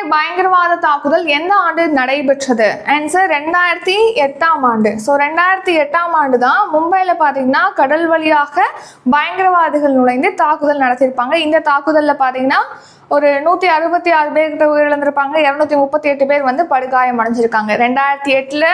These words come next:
நவம்பர் மாதம் ட்வென்டி சிக்ஸ், அதாவது நவம்பர் இருபத்தி ஆறாம் தேதி, இதை ட்வென்டி சிக்ஸ் லெவன் அட்டாக் அப்படின்னு சொல்லிட்டு உங்களுக்கு மென்ஷன் பண்ணுவாங்க. So, இந்த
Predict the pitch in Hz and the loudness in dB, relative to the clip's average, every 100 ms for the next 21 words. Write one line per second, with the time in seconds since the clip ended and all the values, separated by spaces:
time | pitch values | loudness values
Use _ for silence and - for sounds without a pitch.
0 | 440 339 254 285 320 330 294 254 233 240 | 0 -2 -2 0 0 -2 0 0 0 -2
1 | 403 605 - - _ _ 320 349 403 359 | -4 -6 -18 -20 _ _ -2 0 0 0
2 | 294 269 269 277 277 277 294 311 285 311 | 0 0 2 0 0 -2 0 -2 0 0
3 | 311 262 269 277 269 254 233 247 254 254 | 0 0 0 -2 0 0 2 0 2 4
4 | 247 240 247 285 311 320 320 277 269 262 | 4 2 0 0 0 0 0 0 2 0
5 | 254 247 247 240 247 247 233 233 339 302 | 0 -2 -2 0 2 2 2 2 0 2
6 | 254 262 254 240 233 247 262 240 226 220 | 0 0 0 2 0 2 2 2 2 0
7 | 214 - - - - _ 320 311 311 311 | -2 -6 -10 -20 -20 _ 0 2 0 0